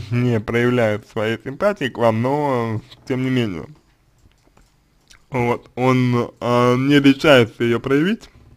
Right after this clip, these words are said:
А, вот, а, и, собственно, поэтому у, у вас, а, все пробуксовывает.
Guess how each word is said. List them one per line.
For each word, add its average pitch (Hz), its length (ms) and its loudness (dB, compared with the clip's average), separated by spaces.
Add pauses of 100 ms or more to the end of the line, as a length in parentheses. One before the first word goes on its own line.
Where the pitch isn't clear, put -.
(1900)
А, 131 160 8
вот, 135 540 8 (500)
а, 117 340 2
и, 180 600 4 (120)
собственно, 120 1200 2 (160)
поэтому 143 500 2
у, 120 400 0
у 135 80 -4
вас, 139 300 6 (680)
а, 117 680 2 (320)
все 143 160 2
пробуксовывает. 117 880 -2